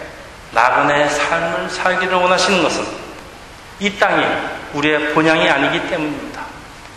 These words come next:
그러나 나그네의 삶은 의지할 것이 없습니다. 여러분, 의지할 곳 있습니까? 미국에 혼자, 미국에 달랑 와서 의지할 곳 있습니까?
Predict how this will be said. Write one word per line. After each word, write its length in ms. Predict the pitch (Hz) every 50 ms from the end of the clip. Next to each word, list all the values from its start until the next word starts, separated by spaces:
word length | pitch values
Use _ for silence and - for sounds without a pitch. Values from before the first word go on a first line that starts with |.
| - - - - - - - - - - - - - - - - - - - - - - - - - - - - - - - - - - - - - - - -
그러나 480 | 123 113 110 113 113 107 110 - - - - - - - - - - - - - - - - -
나그네의 420 | 107 104 107 113 107 - 123 127 123
삶은 580 | - - 127 127 123 135 147 156 156 151 151 151 - - - - - - - - - -
의지할 400 | 139 143 147 143 139 123 - -
것이 200 | - - - 117
없습니다. 420 | 104 - - - - - - - - - - - - - - - - - - - - - - - - - - - - - - - - - - - - - - - - - - - - -
여러분, 360 | 110 117 127 135 131 127 147
의지할 300 | 139 123 127 135 123 -
곳 120 | - 135 127
있습니까? 480 | - - - - 123 123 123 - 156 151 147
미국에 340 | 143 127 127 123 123 139 135
혼자, 560 | 131 131 135 131 127 123 123 123 - - - - - - - -
미국에 260 | 127 127 131 131 135 - - - 110 - -
달랑 320 | - 117 120 139 147 143 139
와서 240 | 135 135 135 139 135
의지할 300 | 127 - 135 123 - 127
곳 100 | 139 131
있습니까? 500 | - - - 139 131 135 135 - 165 165